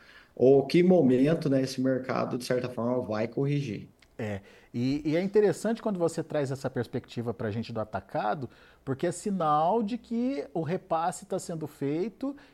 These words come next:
Speaker 2: e o consumo tá acontecendo lá na ponta final, no final das contas, né, Herbert?
Speaker 1: É, a gente tem um, um cenário em que o, a população, né, é, no Brasil, ela continua, de certa forma,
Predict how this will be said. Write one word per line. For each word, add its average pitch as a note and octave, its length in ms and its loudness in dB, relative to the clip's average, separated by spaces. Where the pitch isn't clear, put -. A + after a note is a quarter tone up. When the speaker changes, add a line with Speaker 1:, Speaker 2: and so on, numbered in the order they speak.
Speaker 2:
e A3 440 -2
o D#3+ 160 -2
consumo E3 640 -4
tá - 260 -2
acontecendo B3 680 -2
lá D3 120 2
na C#3+ 100 2
ponta B2+ 280 -2
final, A#2 360 -2
no G2+ 120 -6
final G#2 240 -8
das G2 160 -6
contas, F#2 400 -8
né, A2 200 -6
Herbert? F#2 220 -12
Speaker 1:
É, D#4+ 80 0
a A#2 80 2
gente C3 300 -4
tem D#3 220 0
um, C#3+ 280 -6
um C3 60 -4
cenário C3 380 -4
em - 20 -6
que B2+ 500 0
o, A#2+ 360 -2
a - 60 -10
população, C3 840 -2
né, A2+ 500 -4
é, F#2+ 220 -6
no G#2 120 -4
Brasil, G#2+ 460 0
ela B2+ 160 0
continua, C#3+ 640 0
de - 120 -10
certa C3+ 240 0
forma, C3 340 -2